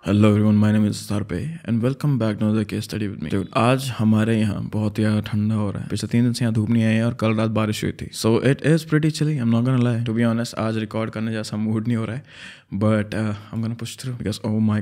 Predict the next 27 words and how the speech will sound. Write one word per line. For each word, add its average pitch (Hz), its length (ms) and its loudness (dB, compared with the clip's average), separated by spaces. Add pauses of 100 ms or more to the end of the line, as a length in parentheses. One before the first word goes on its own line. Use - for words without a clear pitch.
God, 87 220 -4
a 113 100 -2 (160)
lot 120 220 0
of - 160 -20
people 110 280 -2
have 104 300 -4
asked 113 300 -2
me 110 100 2 (140)
to - 100 -10
cover 107 260 -2
this - 220 -10
case। 107 320 -6
So 101 100 -6 (300)
I'm 110 140 -6
gonna, 107 260 -4
so 107 100 -2
without 107 400 -2
any 107 240 0
further 117 380 -4
chit 107 220 -8
chat, 110 220 -6 (360)
let's 101 200 -6
start 107 140 0
with 104 120 -4
this 101 180 -12
case। - 180 -10 (400)
Reincarnation, 117 920 4